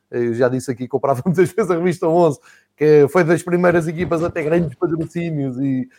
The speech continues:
e com aquele amarelão a dar nas vistas. Deixa-me só dizer, e, e emenda-me se eu estiver enganado,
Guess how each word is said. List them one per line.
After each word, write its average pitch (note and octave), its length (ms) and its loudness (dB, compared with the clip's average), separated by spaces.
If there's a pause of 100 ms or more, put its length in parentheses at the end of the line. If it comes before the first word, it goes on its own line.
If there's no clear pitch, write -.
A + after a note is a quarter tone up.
(160)
e B2+ 100 -8
com D#3 140 2
aquele D3+ 340 2
amarelão D3+ 640 2 (260)
a C#3 60 -4
dar D#3+ 160 4
nas D#3 120 0
vistas. G#3+ 400 -6
Deixa-me G#3 300 0
só G3+ 140 -2
dizer, F#3 300 -2
e, E3 280 -8
e F3+ 240 -2
emenda-me F#3 460 2
se - 120 -8
eu F#3 40 2
estiver F3 380 -2
enganado, E3 420 0